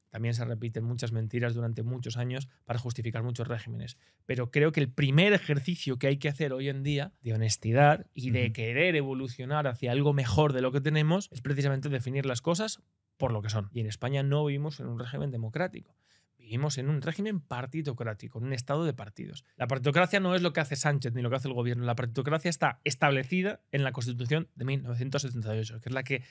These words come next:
Speaker 1: la regla, es la regla fundamental que establece las reglas de juego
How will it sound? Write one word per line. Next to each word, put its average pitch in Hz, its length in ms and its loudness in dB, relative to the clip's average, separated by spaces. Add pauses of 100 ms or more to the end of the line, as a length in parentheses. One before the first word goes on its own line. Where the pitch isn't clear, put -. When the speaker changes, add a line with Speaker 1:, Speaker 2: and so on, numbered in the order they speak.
(180)
Speaker 1:
la 120 180 -2
regla, 120 320 2
es 117 100 -2
la 123 140 2
regla 156 340 4
fundamental 139 640 4 (220)
que - 100 -8
establece 127 380 0
las 139 140 4
reglas 156 460 4
de 131 80 -2
juego 151 440 0